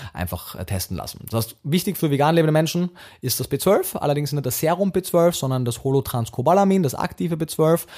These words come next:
Äh, für alle Menschen ist wichtig, den Vitamin D-Spiegel zu kennen, weil wir leben leider nicht unter der Sonne die ganze Zeit. Das heißt, fünfundzwanzig O H D testen.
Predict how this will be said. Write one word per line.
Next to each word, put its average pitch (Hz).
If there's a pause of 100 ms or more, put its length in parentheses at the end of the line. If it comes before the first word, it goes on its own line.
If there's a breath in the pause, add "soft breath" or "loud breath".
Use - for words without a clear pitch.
(240 loud breath)
Äh, -
für -
alle 185
Menschen 180
ist 139
wichtig, 147
den 120
Vitamin 113
D-Spiegel 185
zu 175
kennen, 165
weil 120
wir 120
leben 135
leider 120
nicht 180
unter 196
der 175
Sonne 165
die 160
ganze 147
Zeit. 147
Das 117
heißt, 117
fünfundzwanzig 120
O 107
H 101
D 160
testen. 170